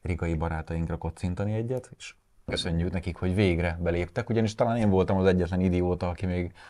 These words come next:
a mai napig kitartott a Mikrotik Wireless termékei mellett a csapatban. Ugyanis maga a Caps Manager jó, a Router O S jó, nagyon szeretjük. Ugye Router O S hetes részünkben már, ö, klassz dolgokat láttatok, hallottatok tőlünk az elmúlt időszakban, de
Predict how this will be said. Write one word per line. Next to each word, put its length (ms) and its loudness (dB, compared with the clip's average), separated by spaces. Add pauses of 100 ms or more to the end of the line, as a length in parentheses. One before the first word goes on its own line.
a 60 -6
mai 180 2
napig 260 -2
kitartott 540 -6
a 40 -2
Mikrotik 380 -4
Wireless 360 -2
termékei 480 -4
mellett 380 -4
a 40 -12
csapatban. 580 -4 (180)
Ugyanis 520 0
maga 300 4
a 40 4
Caps 260 0
Manager 420 2
jó, 220 2 (340)
a 480 -2 (140)
Router 320 4
O 160 0
S 140 -4
jó, 180 2
nagyon 240 2
szeretjük. 400 -6
Ugye 140 0
Router 280 0
O 100 2
S 100 -6
hetes 320 -4
részünkben 460 -2
már, 240 -2 (400)
ö, 320 -2
klassz 240 0
dolgokat 360 -2
láttatok, 420 -4
hallottatok 500 -4
tőlünk 320 -4
az 80 -4
elmúlt 320 -2
időszakban, 720 0 (540)
de 460 2